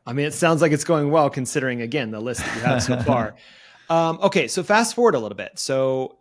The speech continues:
Speaker 1: you know, th-, you, this is, I think, you, roughly two thousand eighteen, two thousand nineteen that you're building out this early team, right?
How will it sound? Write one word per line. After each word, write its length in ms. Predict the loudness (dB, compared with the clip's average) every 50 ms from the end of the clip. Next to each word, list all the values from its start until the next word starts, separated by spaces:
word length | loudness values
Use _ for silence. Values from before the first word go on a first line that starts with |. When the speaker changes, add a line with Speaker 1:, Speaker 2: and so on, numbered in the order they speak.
| -12
Speaker 1:
you 100 | -10 -8
know, 100 | -8 -6
th-, 160 | -6 -8 -8
you, 120 | -6 -4 -4
this 160 | -4 -2 -2
is, 300 | -2 -2 -2 -4 -6 -6 -6
I 60 | -8
think, 200 | -6 -6 -8 -8
you, 220 | -8 -10 -10 -10 -10
roughly 360 | -6 -2 -2 -2 -2 -2 -4
two 160 | -2 -2 -2 0
thousand 420 | 2 2 2 2 0 -4 -6 -6 -8
eighteen, 340 | -6 -8 -6 -6 -6 -6 -4
two 120 | -4 -4
thousand 240 | -2 -4 -4 -4 -6
nineteen 500 | -6 -6 -6 -8 -10 -10 -10 -10 -10 -10
that 60 | -10
you're 140 | -10 -10 -8
building 220 | -8 -8 -8 -8
out 80 | -8 -10
this 160 | -10 -10 -10
early 180 | -10 -8 -10 -10
team, 280 | -12 -12 -14 -14 -12
right? 280 | -10 -10 -10 -10 -10